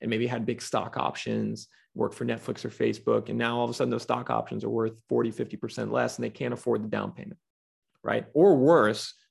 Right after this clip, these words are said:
potentially they get laid off, right? So that restricts just the absolute level of demand. But these markets are also historically very interest and mortgage rate sensitive.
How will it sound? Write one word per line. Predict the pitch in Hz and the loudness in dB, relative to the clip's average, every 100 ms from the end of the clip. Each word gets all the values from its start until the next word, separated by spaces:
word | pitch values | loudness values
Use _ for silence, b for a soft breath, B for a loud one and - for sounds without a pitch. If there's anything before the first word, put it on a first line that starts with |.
| _ | _
potentially | - 135 131 123 | -4 -2 2 4
they | |
get | 117 104 | 4 0
laid | 110 104 | -2 -4
off, | - - _ _ _ _ _ | -6 -12 _ _ _ _ _
right? | 113 110 | -2 -2
So | - 120 | -2 0
that | 135 156 - | 0 0 -4
restricts | 123 - 151 143 | -10 0 0 0
just | - 113 - | -4 -4 -2
the | - | 0
absolute | 107 107 - 110 107 | 0 -2 -2 -4 0
level | 104 92 | -2 -2
of | - | -6
demand. | - 113 98 82 - _ B B B B B | -6 -2 -2 -4 -12 _ B B B B B
But | 131 | 2
these | 151 202 | 4 6
markets | 160 180 185 151 | 6 6 4 2
are | 143 | 0
also | - 123 143 135 | 0 -2 2 0
historically | 123 - 135 123 120 - | 0 2 2 2 -6 -8
very | 110 107 139 147 147 | -12 2 6 8 6
interest | - 120 120 - | 2 -2 -4 -4
and | 113 | 0
mortgage | 110 104 - | 0 0 -2
rate | 95 - | -4 -4
sensitive. | 95 92 - | -10 -10 -8